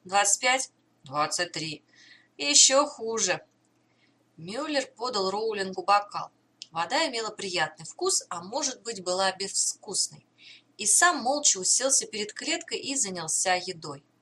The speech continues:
Роулинг отметил, что излучение уже не столь ужасно, даже с расстояния менее пяти метров. "Видимо, все же можно приспособиться", подумал он, "если кому-то надо".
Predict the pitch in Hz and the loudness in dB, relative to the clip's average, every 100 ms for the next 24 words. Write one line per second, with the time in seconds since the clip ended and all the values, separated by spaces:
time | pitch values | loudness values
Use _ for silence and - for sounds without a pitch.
0 | _ _ - - _ _ 175 254 294 208 | _ _ -20 -20 _ _ -6 -4 -2 -4
1 | 180 175 170 175 196 302 285 226 - - | -6 -4 -4 -4 -8 -6 -6 0 0 0
2 | 196 190 180 170 170 170 - 247 285 285 | -8 -6 -6 -6 -2 4 6 4 0 -4
3 | 208 196 240 240 214 - 240 285 320 247 | -4 -4 -4 -2 -4 -2 -4 0 2 4
4 | 156 - - 131 _ _ _ _ 170 185 | 4 2 -4 -10 _ _ _ _ 2 4
5 | 180 180 175 190 196 - 214 208 190 190 | 4 0 -2 0 0 2 2 2 -2 -2
6 | 196 185 185 214 - 269 202 - - _ | -4 -4 -6 -6 -6 -4 -6 -6 -14 _
7 | _ _ _ _ _ _ - _ 139 151 | _ _ _ _ _ _ -20 _ -12 -6
8 | 170 208 220 220 - 196 202 202 196 196 | -6 -6 -6 -6 -4 -4 -4 -2 -2 -4
9 | 196 208 - 226 233 196 175 165 - 185 | -4 -4 0 0 0 -4 -6 -6 -6 -8
10 | - _ - 170 185 180 175 175 165 _ | -12 _ -4 -2 -2 -2 -2 -4 -8 _
11 | _ _ _ 156 165 156 170 175 190 185 | _ _ _ -6 -2 0 -2 2 2 2
12 | 165 180 185 180 139 - | -4 -4 -2 -2 -2 -10